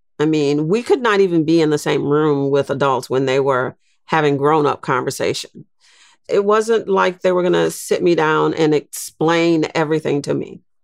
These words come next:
You know, it was only <laughs> on a need-to-know basis. That's, you know, how they felt. So the only thing they said is, "Ruby, you're gonna go to a new school today and you better behave."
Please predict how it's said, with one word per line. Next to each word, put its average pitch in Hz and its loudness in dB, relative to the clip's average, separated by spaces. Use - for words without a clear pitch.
You 175 0
know, 160 2
it 143 0
was 170 0
only 220 2
<laughs> - -20
on 196 4
a 190 6
need-to-know 226 0
basis. 175 -2
That's, 160 -4
you 175 2
know, 156 2
how 151 0
they 151 2
felt. 147 -4
So 151 0
the 185 2
only 359 2
thing 214 0
they 156 2
said 156 -2
is, 156 0
"Ruby, 180 2
you're 165 0
gonna 156 2
go 151 2
to 151 0
a 143 2
new 156 0
school 160 -2
today 147 2
and 147 0
you 143 -2
better 143 -2
behave." 135 -6